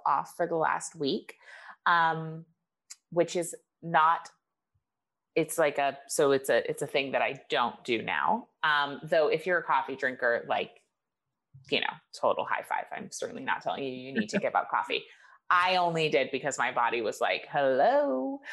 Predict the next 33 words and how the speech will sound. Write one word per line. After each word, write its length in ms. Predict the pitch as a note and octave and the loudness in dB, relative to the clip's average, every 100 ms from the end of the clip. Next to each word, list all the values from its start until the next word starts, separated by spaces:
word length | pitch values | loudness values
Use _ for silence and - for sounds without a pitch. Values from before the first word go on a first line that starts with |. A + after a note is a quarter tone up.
| - | -12
<laughs> 200 | - - | -12 -4
Um, 640 | - B4 A4+ F#4+ A#3 A3 - A#3 | 0 2 4 4 2 0 -2 0
I 240 | A#3 A#3+ | 2 2
love 640 | A#3+ A#3 A3+ A3 A3+ A3 | 2 2 4 6 4 2
movement. 720 | G#3 F#3 F3+ F#3 G3+ G#3+ A3 - | 2 2 2 0 0 0 -4 -8
So 600 | - F3+ E3 E3 D#3+ - _ - - | 4 6 6 4 0 -6 _ -20 -2
whether 280 | F#3 F3 D#3+ | 4 6 6
it's 160 | - G3 | 4 0
a 60 | |
walk, 420 | F#3+ A3+ A#3 G#3+ G#3+ - | 0 2 4 4 0 -2
going 220 | F#3 E3 E3+ | 0 0 -2
to 100 | E3 | -2
a 60 | |
dance 280 | E3 F#3+ G3+ | 0 -2 0
class, 280 | G#3+ F#3+ - F#3+ | 2 2 0 0
I 80 | |
love 300 | F#3+ F#3 F#3+ G3 | 2 2 2 0
doing 280 | G3+ G3 | -2 -2
this, 260 | F3+ F3+ - - | -4 -6 -8 0
um, 380 | E3+ D#3+ D#3 D3+ - E3 | 2 2 0 -12 -14 0
workout 440 | E3 F#3 E3 - | 2 4 2 2
online 380 | D#3+ D#3+ D3 D#3+ | 0 0 -2 -2
called 320 | D#3+ D3 C#3+ | 0 0 2
The 140 | D3+ D3 | 0 0
Class 600 | G3 F2+ A#3+ - - - - | -2 0 -2 -8 -18 -18 0
by 160 | - | 0
Taryn 400 | - E3+ D3+ D3+ | 0 -6 -8 -8
Toomey. 560 | D3+ D#3+ D3+ D#3+ E3 E3 | -10 -8 -8 -8 -10 -10
I'm 140 | D#3+ D#3 | -12 -12
a 60 | - _ _ _ | -16 _ _ _
huge, 420 | F3+ D#3 - - | -4 -4 -8 -16
huge 480 | _ F3+ D#3 - - | _ -8 -6 -8 -14
fan 440 | - D#3+ D3 D3 | -2 2 2 0